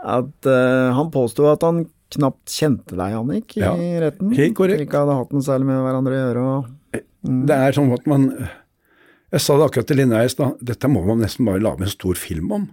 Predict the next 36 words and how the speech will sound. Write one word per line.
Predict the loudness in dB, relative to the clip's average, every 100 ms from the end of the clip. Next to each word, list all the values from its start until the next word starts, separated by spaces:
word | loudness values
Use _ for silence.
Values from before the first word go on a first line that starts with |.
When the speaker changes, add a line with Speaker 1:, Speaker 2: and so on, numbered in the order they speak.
| _
Speaker 2:
for | -4 -4
at | -2 -4
det, | -2
man, | 0 -2 0
man | -2
kan | 0 -4
ikke | -4
tro | -6 -2 -2 0 -2
det | 0 -2 -2
at | -4
dette | -4 -2 -2
skjer | 0 -2 -2 -2
i |
lille | 0 2 4
Norge, | 4 2 0 -4 -8 _ _ _ _ _ _ _ _ _ _ -2
men | 0
det | 4 4
gjør | 4 4
det | 2
altså. | -2 -10 _ _ _ _ _ -20 -20 _
Speaker 1:
Så | -6 -2
retten | -2 -2 -2
er | 0 0
åpenbart | -2 -4 -4 -4
ikke | -8 -6
så |
interessert | -6 -6 -6 -6 -6
i | -6
disse | -2
lydopptakene. | -2 -4 -6 -6 -6 -2 -2 -2 _ _
De | 0 2
Speaker 2:
Mm. | 2
Speaker 1:
mener | -2 -4 -6
at, | -8 -8
eh, | -6 -4 -4 -4 -4 -4
Røkke, | -6 -10